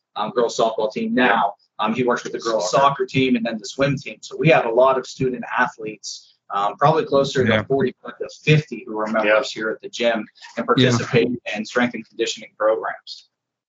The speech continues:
Speaker 3: Yeah, it's tough 'cause I know we have a hard time scheduling these things in our area because you talk to these kids and trying to find some open time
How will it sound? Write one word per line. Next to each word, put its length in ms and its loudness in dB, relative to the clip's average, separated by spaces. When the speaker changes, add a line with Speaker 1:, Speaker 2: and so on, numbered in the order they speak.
Speaker 3:
Yeah, 200 2
it's 220 0
tough 360 0
'cause 220 0
I 120 2
know 180 2
we 260 -2
have 120 2
a 60 2
hard 220 2
time 200 0
scheduling 500 0
these 160 0
things 260 -2
in 80 -2
our 160 2
area 280 4
because 320 -2
you 80 -2
talk 240 0
to 60 -2
these 180 -2
kids 300 0
and 100 -2
trying 300 2
to 60 0
find 540 2
some 160 -4
open 320 4
time 480 2